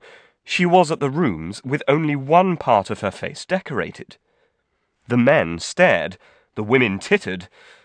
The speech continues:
but the platonic lover, having engaged in a deep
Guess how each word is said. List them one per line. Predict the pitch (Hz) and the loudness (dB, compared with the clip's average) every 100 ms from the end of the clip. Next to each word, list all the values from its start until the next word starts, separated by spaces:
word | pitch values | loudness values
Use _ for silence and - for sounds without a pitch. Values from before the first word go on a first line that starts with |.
| _ _ _ | _ _ _
but | - 131 | -4 0
the | 147 | 0
platonic | 151 170 160 185 214 214 | 0 0 0 0 0 0
lover, | 170 180 98 85 107 _ _ _ _ - | 2 2 4 -2 -4 _ _ _ _ -4
having | 131 117 104 | 0 2 2
engaged | 98 110 101 95 - | 0 0 0 -2 -2
in | 95 | -2
a | 87 | 0
deep | 120 120 | -2 -2